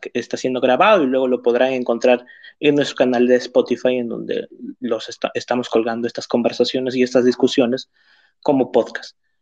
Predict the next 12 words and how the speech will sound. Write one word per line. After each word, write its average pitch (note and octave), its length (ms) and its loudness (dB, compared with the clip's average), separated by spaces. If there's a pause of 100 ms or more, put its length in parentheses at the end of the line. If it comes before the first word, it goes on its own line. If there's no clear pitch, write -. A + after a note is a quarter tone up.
(200)
Eh, C#3+ 300 2
también D#3 280 4
les D#3 140 -2
pedimos G#3 520 2
desde B2 280 2
ya, E3+ 460 2
este, - 400 -6
que G2 120 -4
puedan D#3 380 4
compartir B2+ 540 -4
este B2+ 180 -4
space, B2+ 560 -2